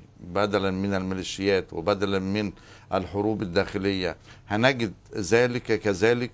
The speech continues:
ولا هتتغير المفاهيم وتتغير الرؤى وتصبح مدن مختلفة عما كان ذ-، ذكر في التقرير ال-، الصادر من هذه المجلة العريقة؟ أعتقد المعايير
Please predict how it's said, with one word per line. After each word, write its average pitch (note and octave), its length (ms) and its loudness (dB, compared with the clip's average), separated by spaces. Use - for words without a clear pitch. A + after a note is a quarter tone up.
ولا G#2+ 560 2
هتتغير G2+ 560 0
المفاهيم G#2 640 -2
وتتغير G2 680 2
الرؤى G2 380 0
وتصبح G2 640 -2
مدن G#2 300 0
مختلفة G2+ 600 -2
عما F#2+ 300 0
كان F#2+ 340 -4
ذ-، G2 160 -2
ذكر G#2+ 500 -2
في - 100 -8
التقرير F#2+ 640 -4
ال-، F#2 200 -4
الصادر G2 500 0
من F#2 340 -4
هذه F#2+ 480 -4
المجلة F2+ 460 0
العريقة؟ G#2 540 0
أعتقد A#2 580 0
المعايير G#2 580 0